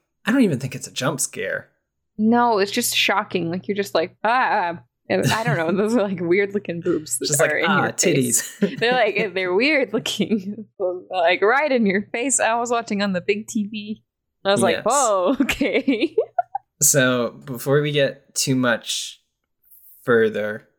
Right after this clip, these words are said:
Speaker 1: I'm gonna have to remember to put this
Speaker 2: Word
Speaker 1: in the
Speaker 2: from
Speaker 1: episode
Speaker 2: our
Speaker 1: description
Speaker 2: sponsors.
Speaker 1: as well. Um, a pretty significant portion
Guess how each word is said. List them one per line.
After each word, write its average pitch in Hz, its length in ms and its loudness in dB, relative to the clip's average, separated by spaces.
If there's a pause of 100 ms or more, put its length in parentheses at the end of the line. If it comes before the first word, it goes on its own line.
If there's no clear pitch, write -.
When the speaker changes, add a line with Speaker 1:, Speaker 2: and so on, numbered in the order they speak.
(320)
Speaker 1:
I'm 117 140 -6
gonna 117 140 -6
have 110 120 -14
to 113 80 -6
remember 110 280 -8
to 107 60 -14
put - 180 -18
this - 140 -2
Speaker 2:
Word 240 120 2
Speaker 1:
in 233 60 -2
the 208 60 -8
Speaker 2:
from 196 80 0
Speaker 1:
episode 175 140 0
Speaker 2:
our 175 60 -2
Speaker 1:
description 214 420 -4
Speaker 2:
sponsors. - 340 -16 (300)
Speaker 1:
as 113 240 2
well. 120 460 -2 (360)
Um, 117 520 0 (640)
a 120 120 2
pretty 151 280 2
significant 127 580 -2 (440)
portion 117 580 -2